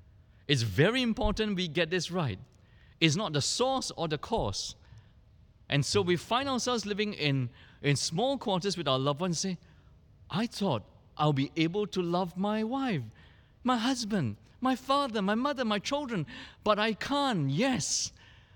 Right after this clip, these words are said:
I cannot. Oh, help me, God. So somebody send this.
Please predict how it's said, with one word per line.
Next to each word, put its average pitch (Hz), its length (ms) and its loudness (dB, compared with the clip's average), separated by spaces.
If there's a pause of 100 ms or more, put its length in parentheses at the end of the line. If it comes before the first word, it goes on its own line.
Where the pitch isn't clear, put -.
(260)
I 143 180 4
cannot. 226 580 0
Oh, 151 180 2
help 233 400 0
me, 196 220 0
God. 175 360 0 (840)
So 170 120 -2
somebody 226 360 0
send 127 300 0
this. - 280 -4